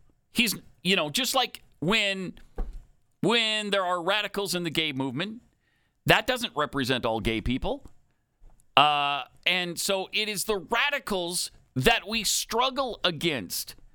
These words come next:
It's the same in the trans world. Just the radicals who are trying to indoctrinate children, who are trying to groom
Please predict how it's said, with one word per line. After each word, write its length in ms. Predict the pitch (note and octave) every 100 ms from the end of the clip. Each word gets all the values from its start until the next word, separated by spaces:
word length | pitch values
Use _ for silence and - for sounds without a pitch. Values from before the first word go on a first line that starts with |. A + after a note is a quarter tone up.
| - _ - - - F3
It's 140 | E3+
the 60 | F3
same 320 | - A3 G3
in 60 |
the 80 | D#3+
trans 480 | - E3+ F3 E3 C3
world. 480 | A#2 G2+ G#2 A#2+ - - _ _ _ _ _ _ _ _ _ -
Just 320 | G#2+ G3+ -
the 100 | F#3+
radicals 640 | F3 F#3+ G3 F#3 C#3 E2 -
who 120 | D3
are 80 | C3
trying 360 | - E3 G3
to 120 | F3+ F3+
indoctrinate 920 | B2+ - F3+ G3 - F#3+ F#3 F#3 -
children, 540 | - G3 G#3+ E3+ D3
who 100 | D3+
are 60 | D#3
trying 300 | G3 G3 F#3
to 60 |
groom 720 | C#3+ B2 D#3+ A3+ A#3 A3+ F#3+